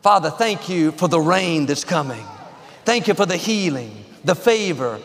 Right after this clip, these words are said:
the breakthroughs, the right people." Get your hopes up. Start expecting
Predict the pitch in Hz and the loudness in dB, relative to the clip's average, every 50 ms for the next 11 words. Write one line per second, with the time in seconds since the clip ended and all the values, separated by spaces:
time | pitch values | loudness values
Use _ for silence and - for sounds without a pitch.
0 | - - 196 175 139 202 240 214 175 - - 185 175 156 139 - 185 170 160 202 | -4 -2 -2 2 4 4 4 4 2 -4 -4 -2 0 0 0 0 -2 2 2 2
1 | 202 196 196 - - 196 190 165 - - 117 104 - - - - - - _ _ | 2 2 -2 -8 -10 -8 -8 -8 -10 -12 -16 -16 -18 -20 -20 -20 -20 -20 _ _
2 | _ _ _ _ _ - 269 262 - - 233 196 - 208 202 170 - - - 139 | _ _ _ _ _ -2 -2 -2 0 -2 -2 -2 0 -2 -2 -2 -2 -6 -8 -8
3 | 120 123 - - - - - _ _ _ _ _ _ _ - - - 262 269 262 | -10 -10 -12 -20 -20 -20 -20 _ _ _ _ _ _ _ -12 0 4 4 4 4
4 | 240 202 175 - - - 247 233 - - 220 220 208 196 185 | 4 0 -2 -10 -2 0 0 0 0 -2 -6 -4 -4 -4 -6